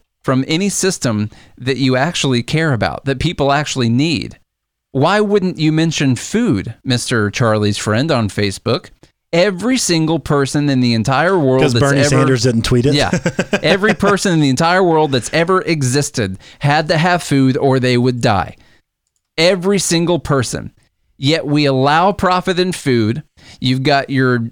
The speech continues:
Speaker 1: dollar menu at McDonald's. You've got more people obese than you do who are starving.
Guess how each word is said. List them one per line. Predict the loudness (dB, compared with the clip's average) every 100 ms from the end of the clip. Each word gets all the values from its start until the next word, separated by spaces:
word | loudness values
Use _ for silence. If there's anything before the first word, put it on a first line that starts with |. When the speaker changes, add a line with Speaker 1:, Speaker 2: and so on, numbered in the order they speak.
| _ -16
Speaker 1:
dollar | -6 0 2 2 2
menu | 2 2 2 0 0 0
at | -2 0
McDonald's. | -2 0 2 2 2 0 -4 -4
You've | -2 0
got | 0 2
more | 2 2 0
people | -2 -4 0 0
obese | 0 0 0 0
than | 0 2
you | 2
do | 2 0
who | 2 0
are | -2
starving. | -2 0 0 0 -2 -4